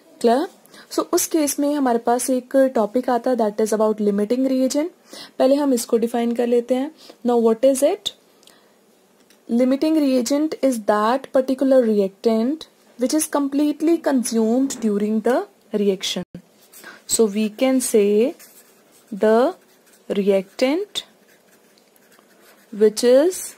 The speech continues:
completely consumed during the reaction। So अगर कोई ऐसा reactant जो reaction के time पे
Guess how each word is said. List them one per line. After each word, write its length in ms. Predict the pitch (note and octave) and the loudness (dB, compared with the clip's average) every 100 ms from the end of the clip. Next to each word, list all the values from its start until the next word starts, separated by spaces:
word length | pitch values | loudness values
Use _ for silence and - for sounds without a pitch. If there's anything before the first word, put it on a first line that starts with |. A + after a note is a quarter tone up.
| - _ _ _ _ _ - - - _ _ _ - _ _ _ - | -20 _ _ _ _ _ -20 -20 -20 _ _ _ -20 _ _ _ -4
completely 1040 | A#3 A3+ A#3 A#3 A#3+ - D4+ C#4+ C#4+ D#4 - _ _ _ _ _ _ _ _ _ _ _ _ _ _ _ _ _ _ _ - _ _ _ _ | -2 0 -2 -2 -4 -8 -6 -4 -4 -6 -12 _ _ _ _ _ _ _ _ _ _ _ _ _ _ _ _ _ _ _ -20 _ _ _ _
consumed 1000 | A3 G#3 G3+ A3 G#3+ G3 G3+ C4 D#4+ - - _ _ _ _ _ _ _ _ _ _ _ _ _ _ _ _ _ - - _ _ _ - A#3+ | -2 -2 -2 -2 -2 -4 -2 -4 -4 -8 -10 _ _ _ _ _ _ _ _ _ _ _ _ _ _ _ _ _ -20 -20 _ _ _ -6 -2
during 320 | B3 B3+ B3+ | 0 2 2
the 80 | A3+ | 2
reaction। 420 | G#3 F#3+ - F#3 F#3 - _ _ - - - | 0 -4 -8 -10 -10 -16 _ _ -20 -18 -6
So 160 | - - | -6 -2
अगर 340 | C4+ C4 D#4 E4 | -2 0 0 0
कोई 180 | - D#4 | 0 2
ऐसा 300 | C4+ A#3 D4 | 2 2 2
reactant 600 | D4 C#4 B3 - C4+ C#4+ | 2 2 0 -2 -2 -2
जो 120 | - D4 _ - | -4 -4 _ -6
reaction 540 | A#3+ A#3 A3+ - C#4 C#4+ | -2 2 2 0 -4 -2
के 140 | D4+ | -2
time 380 | D4 A#3 G#3 G#3 | -2 -2 0 -2
पे 140 | G#3 | 2